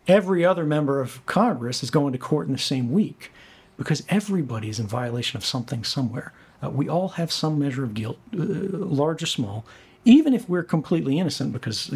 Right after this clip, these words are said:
you know, our legal code is so complex, there's no way you can make it through a week without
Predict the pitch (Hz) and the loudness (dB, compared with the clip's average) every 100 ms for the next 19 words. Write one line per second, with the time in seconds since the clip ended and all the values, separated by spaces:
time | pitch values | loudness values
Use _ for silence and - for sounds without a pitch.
0 | 113 120 107 117 147 139 127 - 101 110 | -2 -2 -4 0 0 0 -4 -6 -6 -6
1 | - 131 - 117 - 147 - 131 113 123 | -4 -6 -8 -10 -6 -4 -4 -6 -4 -2
2 | 123 117 117 117 113 123 113 151 156 160 | -2 -2 -4 -4 -4 -4 0 0 0 -8
3 | - 123 120 196 - 127 127 | -6 -2 0 0 -2 -8 -8